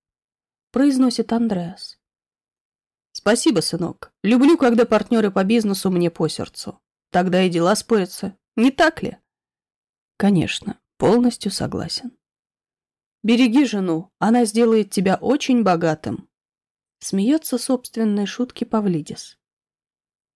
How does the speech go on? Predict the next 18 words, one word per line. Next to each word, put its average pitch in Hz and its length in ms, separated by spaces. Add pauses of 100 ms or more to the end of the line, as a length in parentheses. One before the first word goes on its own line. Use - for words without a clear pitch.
(100)
«Я 175 260
и 165 40
так 190 280
не 214 140
беден». 190 480 (920)
«Не 214 120
обижайся 311 540
на 294 100
старика, 170 600 (100)
иногда 208 500
не 262 140
удерживаюсь, 254 720
люблю 202 300
пошутить». 285 640 (680)
«Хорошо, 180 540
без 156 220
обид, 165 420
Дорос. - 520